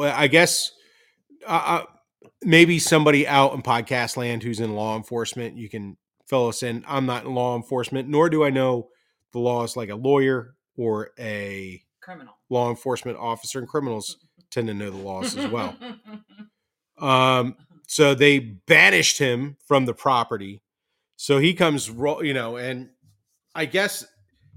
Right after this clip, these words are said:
Speaker 1: he put on enough of a scene that he upset people.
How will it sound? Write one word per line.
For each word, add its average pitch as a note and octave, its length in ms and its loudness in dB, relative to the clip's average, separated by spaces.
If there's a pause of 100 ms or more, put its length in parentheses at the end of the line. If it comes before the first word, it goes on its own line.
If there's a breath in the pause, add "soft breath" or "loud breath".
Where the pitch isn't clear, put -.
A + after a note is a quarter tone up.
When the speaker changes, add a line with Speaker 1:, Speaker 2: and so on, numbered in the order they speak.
Speaker 1:
he D#3+ 100 -6
put F#3+ 180 -2
on A3+ 160 4
enough E3+ 300 0
of D3+ 100 -8
a C3+ 60 -10
scene G3 680 -6
that C#3 140 -2
he D#3 120 0
upset - 460 -4
people. G2+ 420 -18